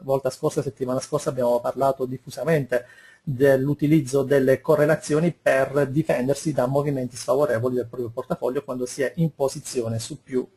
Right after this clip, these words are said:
crom-, cross contemporaneamente, quindi il Forex è unico in questo genere perché le correlazioni sono così forti in quanto,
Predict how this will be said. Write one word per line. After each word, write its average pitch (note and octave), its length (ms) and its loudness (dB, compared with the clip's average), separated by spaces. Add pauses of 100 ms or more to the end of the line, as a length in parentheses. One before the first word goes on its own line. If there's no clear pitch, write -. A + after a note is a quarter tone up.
(220)
crom-, C3 360 -2 (280)
cross - 520 0
contemporaneamente, B2 1040 -4
quindi A2 260 -14 (460)
il B2+ 260 -4
Forex B2 460 -4
è - 560 -8
unico C3 640 2 (100)
in D3 100 -6
questo B2 300 -6
genere B2+ 420 -2
perché - 280 -10
le A#2 120 -6
correlazioni C3+ 540 0
sono B2+ 240 -2
così - 260 -2
forti C3 580 0 (420)
in B2 140 -8
quanto, B2 600 0